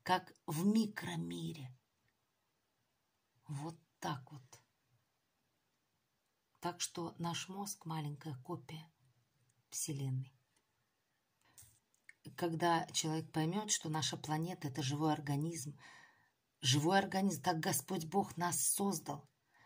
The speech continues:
в составе как бы макрокосмосе, в котором, посмотрите, что творят, высасывают кровь, нефть,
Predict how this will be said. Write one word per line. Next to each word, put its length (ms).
в 80
составе 480
как 260
бы 120
макрокосмосе, 920
в 40
котором, 380
посмотрите, 580
что 420
творят, 720
высасывают 960
кровь, 560
нефть, 500